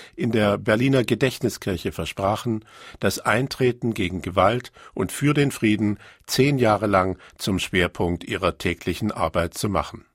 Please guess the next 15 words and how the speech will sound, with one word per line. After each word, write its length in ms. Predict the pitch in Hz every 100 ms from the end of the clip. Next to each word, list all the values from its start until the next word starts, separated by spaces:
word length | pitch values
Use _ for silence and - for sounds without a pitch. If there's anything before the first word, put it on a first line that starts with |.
| _ _ _ _ - - - - - -
Ein 220 | - 95
paar 220 | 92 95
Monate 420 | 92 117 120 110 110
später 560 | - 113 113 120 110 - - -
begann 360 | 110 120 135
mit 120 | 139
dem 160 | 127 127
Anschlag 540 | 127 135 - 131 123
auf 240 | - 117 -
die 160 | 117
Twin 260 | - 135 127
Towers 380 | 127 117 110 -
in 120 | 123
New 120 | 117
York 460 | 101 98 92 107